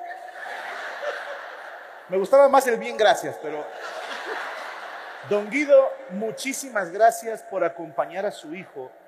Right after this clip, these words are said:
por, por, para venir a ver el show. A mí me, me emociona mucho cuando vienen así con el papá o la mamá. Gracias. ¿Es buen hijo, este, Ángel?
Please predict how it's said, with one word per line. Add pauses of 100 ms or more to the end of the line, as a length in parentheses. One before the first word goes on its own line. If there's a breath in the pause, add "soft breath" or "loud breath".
(400)
por,
por,
para
venir
a
ver
el
show.
A
mí
me,
me
emociona
mucho
cuando
vienen
así
con
el
papá
o
la
mamá. (400)
Gracias.
¿Es
buen
hijo, (220)
este,
Ángel?